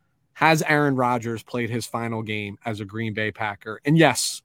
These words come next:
we're bridging this conversation for probably what is, like, the third consecutive offseason of sorts.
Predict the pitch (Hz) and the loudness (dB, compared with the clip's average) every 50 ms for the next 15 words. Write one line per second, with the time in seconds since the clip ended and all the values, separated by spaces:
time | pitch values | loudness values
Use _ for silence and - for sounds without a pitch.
0 | - 123 131 127 113 101 131 127 123 127 123 120 117 - - - 117 113 110 107 | -2 0 0 0 2 2 2 2 2 0 -2 -2 -4 -4 -4 -4 -6 -4 -4 -6
1 | - 120 113 104 - 113 110 104 - 117 - - 127 120 120 120 120 113 120 113 | -4 -4 -4 -4 -6 -8 -6 -4 -4 -4 -2 -2 -2 -2 0 -2 -2 -2 -2 -2
2 | 117 113 104 - 113 107 - - 131 131 123 - - 131 120 117 101 - - 123 | -2 -2 -4 -4 -6 -6 -6 -6 -6 -6 -4 -2 -2 0 0 -2 -4 -8 -8 -8
3 | 117 113 - - 110 - - 110 107 107 104 98 - - _ _ _ _ _ _ | -6 -4 -4 -4 -4 -4 -6 -6 -6 -6 -8 -10 -14 -20 _ _ _ _ _ _
4 | _ _ _ _ _ - 143 120 107 - - - - 123 113 113 107 117 110 107 | _ _ _ _ _ 2 2 2 2 0 -4 -2 -2 -2 -2 -2 -2 -2 -2 -2
5 | 107 113 - 120 113 98 - - - 117 110 107 104 98 - - - - - | -4 -4 -4 -4 -4 -4 -4 -4 -2 -2 -2 -2 -4 -6 -8 -10 -12 -12 -12